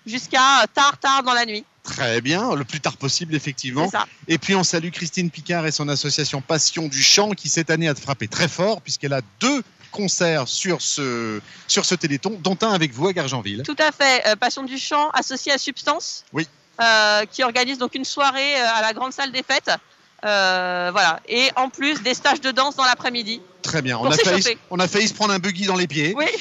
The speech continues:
Speaker 2: Mais, euh, c'est, c'est un métier dangereux, hein, finalement,
Speaker 1: Voilà.
Speaker 2: hein.
Speaker 1: Donc,
Speaker 2: Il,
Speaker 1: euh,
Speaker 2: très
Speaker 1: il y en
Speaker 2: bien.
Speaker 1: a pour tous les goûts et on espère voir beaucoup de monde.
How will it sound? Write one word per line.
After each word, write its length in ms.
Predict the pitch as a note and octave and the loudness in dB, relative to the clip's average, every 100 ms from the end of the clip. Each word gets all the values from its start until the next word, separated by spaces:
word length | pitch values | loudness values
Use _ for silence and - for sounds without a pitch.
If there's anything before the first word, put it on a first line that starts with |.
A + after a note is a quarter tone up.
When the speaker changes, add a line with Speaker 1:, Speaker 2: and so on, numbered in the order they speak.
| - C4+ | -2 -2
Speaker 2:
Mais, 200 | - D3 | 0 2
euh, 380 | G#3+ C#3 B2+ B2 | 2 2 0 -2
c'est, 200 | A#2+ C3+ - - | -4 -4 -4 -2
c'est 140 | F#3+ | 2
un 60 | G#3 | 2
métier 260 | A#3 - G3+ | 2 2 0
dangereux, 340 | F3 F3 B3 | 0 0 2
hein, 100 | F3+ | 0
finalement, 340 | D3+ D3+ D3+ D3+ | 0 -2 0 2
Speaker 1:
Voilà. 160 | B2 | 0
Speaker 2:
hein. 140 | B2 D3 _ - _ | -2 -8 _ -20 _
Speaker 1:
Donc, 200 | G#3 G#3+ G#3+ | -6 -4 -2
Speaker 2:
Il, 60 | |
Speaker 1:
euh, 220 | F3+ E3+ - - - | -2 -4 -6 -12 -12
Speaker 2:
très 160 | - D#3+ | -2 2
Speaker 1:
il 80 | |
y 40 | D3+ | 4
en 40 | |
Speaker 2:
bien. 80 | D#4 | 4
Speaker 1:
a 40 | |
pour 140 | F4+ - | 2 -2
tous 120 | F4 | -2
les 120 | D#4+ | -2
goûts 440 | C4+ D4+ E4+ E4+ C4+ | 2 2 2 2 2
et 240 | A3+ A3+ | 4 4
on 60 | A#3 | 2
espère 320 | B3 - C#4 | -2 0 0
voir 200 | B3+ B3 | 2 0
beaucoup 280 | A3 G#3+ D#4+ | 2 -2 -4
de 60 | B3+ | -6
monde. 180 | F#3+ | -10